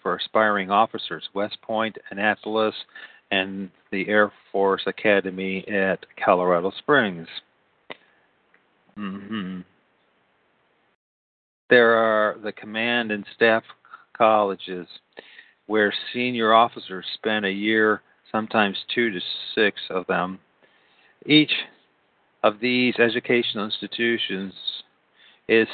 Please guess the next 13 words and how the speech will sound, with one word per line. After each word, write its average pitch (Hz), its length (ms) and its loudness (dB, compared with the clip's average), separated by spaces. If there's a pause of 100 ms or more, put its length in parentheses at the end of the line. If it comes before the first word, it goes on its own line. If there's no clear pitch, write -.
staffed 117 460 4
by 101 200 0
military 110 680 0
intellectuals. 101 920 -2 (480)
Most 110 320 0
of 107 80 -4
these 107 200 0
educational 104 960 0
establishments 101 880 0 (140)
are 98 220 4
ho-, - 300 -8 (440)
host 107 380 -4 (200)
to 98 260 -4